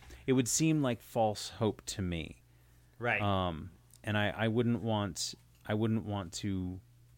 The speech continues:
Speaker 1: I wouldn't, I wouldn't wanna spread that, but I also,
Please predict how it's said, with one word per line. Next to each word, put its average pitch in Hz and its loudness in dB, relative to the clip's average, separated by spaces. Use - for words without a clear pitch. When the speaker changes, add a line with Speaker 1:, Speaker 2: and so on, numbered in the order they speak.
Speaker 1:
I 101 0
wouldn't, 117 2
I 117 4
wouldn't 123 4
wanna 120 2
spread 113 2
that, 127 2
but 123 2
I 110 6
also, 113 2